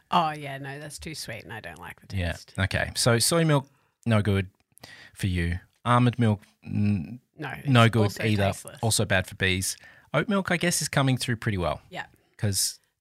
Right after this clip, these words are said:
Speaker 1: And it mixes well with coffee. Like, it tastes good when you have it with, like, a flat white.
Speaker 2: Again,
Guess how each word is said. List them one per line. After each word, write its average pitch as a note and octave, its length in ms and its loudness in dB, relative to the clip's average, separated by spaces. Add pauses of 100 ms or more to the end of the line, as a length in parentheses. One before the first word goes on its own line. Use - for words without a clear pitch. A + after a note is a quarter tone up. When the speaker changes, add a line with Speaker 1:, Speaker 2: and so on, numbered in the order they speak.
(100)
Speaker 1:
And G#3+ 120 0
it F#3+ 100 -6
mixes G#3 340 -8
well A3+ 160 -2
with G#3 160 -8
coffee. C#3+ 600 -12
Like, C3 260 -6 (180)
it - 160 -18
tastes C#3+ 320 -10
good C3 180 -16
when C3+ 140 -10
you C#3 80 -14
have B2+ 100 -12
it B2 80 -18
with, - 160 -16
like, C3 140 -16
a C3 40 -20
flat - 280 -14
white. - 180 -12 (340)
Speaker 2:
Again, F#2+ 400 -4